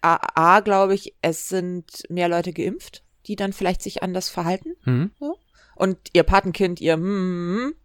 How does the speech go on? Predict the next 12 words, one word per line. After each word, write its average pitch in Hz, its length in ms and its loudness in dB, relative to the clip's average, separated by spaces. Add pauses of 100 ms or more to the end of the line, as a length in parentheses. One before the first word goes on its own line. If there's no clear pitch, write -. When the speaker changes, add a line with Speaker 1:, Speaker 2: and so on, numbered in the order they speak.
(160)
Speaker 1:
wiedersehen 254 440 -2
wollen. 254 280 -2 (260)
Speaker 2:
Mhm. 120 160 -8 (760)
Speaker 1:
Äh, 208 240 4
und 262 180 2
hier 180 160 4
im 151 100 0
Norden, 180 460 4
bei 165 100 2
mir 202 140 0
hier 156 180 2
oben, 160 480 0